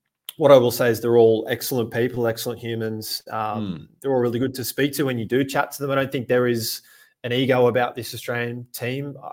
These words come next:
Speaker 1: look, I, I don't know whether there has been in years gone by, but I think everyone's been really good to deal with on that front.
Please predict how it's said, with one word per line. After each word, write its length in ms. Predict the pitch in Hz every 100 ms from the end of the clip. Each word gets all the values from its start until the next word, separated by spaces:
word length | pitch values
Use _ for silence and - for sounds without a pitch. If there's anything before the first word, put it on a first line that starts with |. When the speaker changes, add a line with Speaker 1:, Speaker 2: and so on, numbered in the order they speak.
| _
Speaker 1:
look, 300 | 120 - _ _ -
I, 100 | - - -
I 40 |
don't 200 | 117 117
know 80 | 117
whether 240 | 113 113 110
there 120 | 110
has 260 | 127 120
been 180 | 123 120
in 140 | 113 117
years 180 | 117
gone 320 | 117 110 107 104
by, 340 | 104 117 107
but 140 | 110
I 60 | 113
think 260 | - 135 131
everyone's 320 | 117 113 -
been 200 | 110 104
really 220 | 110 110
good 240 | 110 113 -
to 80 | -
deal 240 | 107 110
with 280 | 107 104 - _ _ _ _ _ _ _ -
on 160 | 120 113
that 200 | 110 -
front. 400 | - 113 113